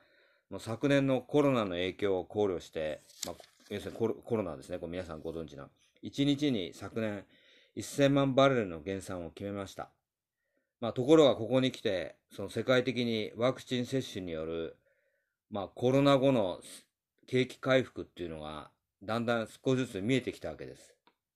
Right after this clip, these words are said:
で、コロナ後、世界経済が回復すると、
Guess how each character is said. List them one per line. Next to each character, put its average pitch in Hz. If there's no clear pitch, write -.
で、 101
コ 123
ロ 135
ナ 135
後、 123
世 -
界 139
経 143
済 113
が 85
回 101
復 98
す 98
る 95
と、 80